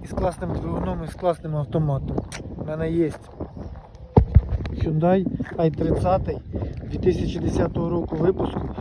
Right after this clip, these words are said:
Автомобіль весь в оригінальній рідній фарбі, нічого не підфарбовувалось, навіть бампера не фарбувалися. На двохкольорових легкосплавах. Р-, гума в дуже класному стані. Дивіться, опа, ось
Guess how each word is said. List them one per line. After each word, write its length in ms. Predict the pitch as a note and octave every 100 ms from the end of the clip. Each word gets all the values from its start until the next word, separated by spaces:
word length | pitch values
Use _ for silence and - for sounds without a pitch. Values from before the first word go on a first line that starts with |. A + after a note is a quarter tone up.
| - -
Автомобіль 600 | D3 D3 F3 E3+ E3+ F#3 C#3+
весь 460 | C#3+ E3+ D#3+ - -
в 120 | C#3
оригінальній 680 | D#3 D#3+ C#3+ E3 F3 D#3 D3
рідній 300 | E3 E3 D3
фарбі, 420 | C#3 E3+ F#3+ E3
нічого 380 | C#3 D3+ - F3
не 80 | D#3+
підфарбовувалось, 840 | D#3 - E3 D#3+ E3+ F#3 E3 C#3+
навіть 220 | E3 D#3
бампера 460 | D3 E3 D#3 F3+ F3
не 120 | D#3
фарбувалися. 800 | C#3+ D#3 C#3+ D3+ D3 C3+ B2+ C#3 - - - - - -
На 340 | - F3 F3
двохкольорових 1120 | D3+ C#3+ D3 E3+ - - E3+ F3 F3+ F3 D#3+ E3
легкосплавах. 920 | E3 D3 E3+ D3+ - F3+ G3 G3+ B2+ - - - - - - - - - - -
Р-, 260 | D#3+ E3+ D#3+
гума 360 | D3+ G3 F3+
в 100 | D3
дуже 300 | C3+ F3 D#3+
класному 640 | C#3+ F3 E3+ E3 D#3+ D#3 - - - -
стані. 500 | - F#3 G3 F#3 B2+ - - - -
Дивіться, 340 | E3 E3 - A3 - -
опа, 260 | - G#3 - - - - - -
ось 160 | - -